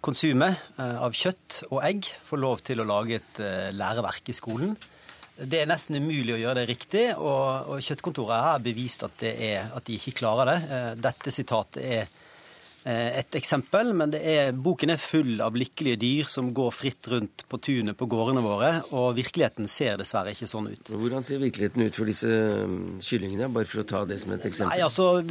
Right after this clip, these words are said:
Speaker 1: hvis vi hadde hatt en tabloidavis foran oss, en V G sånn stor, så er det altså nitten kyllinger som, som skal dele på den plassen som det tar å brette ut en sånn, eh, avis.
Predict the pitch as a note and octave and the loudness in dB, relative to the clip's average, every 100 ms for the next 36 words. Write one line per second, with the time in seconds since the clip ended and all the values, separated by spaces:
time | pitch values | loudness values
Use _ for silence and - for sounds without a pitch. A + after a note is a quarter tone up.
0 | C#3+ A#2+ D3+ D#3 E3+ E3+ F3 - C#3+ C3+ | -2 -2 0 4 6 8 6 4 4 4
1 | C3 D#3 C#3+ D3+ A#2+ A2+ G#2+ - A#2+ C#3+ | 4 2 4 6 6 4 2 4 4 4
2 | - - C#3 B2 B2+ A#2+ B2+ D#3 D#3 F3 | 0 -4 -2 -2 2 4 6 6 4 2
3 | - D#3 - E3+ F3+ - D#3 D3 C#3 C#3 | -4 -4 0 2 2 0 2 4 4 4
4 | C3 C3+ - - C3+ A2 G2+ - - - | 4 4 0 -4 0 0 -2 -14 -20 -20
5 | - - - - - - D#3 B2 - C#3+ | -20 -20 -20 -10 4 6 8 6 4 0
6 | B2+ C3 - A#2+ A#2+ A#2+ A#2 C#3 A#2 A#2 | 0 0 0 2 0 0 0 2 4 6
7 | C3 C3+ A#2+ A#2 - - - B2 G#2+ A2 | 6 4 2 0 -2 -2 -2 -4 -6 -6
8 | G2+ A#2+ B2 F#2+ G2+ - A2+ A2 - G#2+ | -6 -4 2 2 0 -8 -10 -8 -8 -8
9 | - G#2+ G#2 C3 A2+ A#2 A2 C3 A#2+ A#2 | -8 -10 -10 -10 -10 -10 -10 -8 -6 -2
10 | - | -2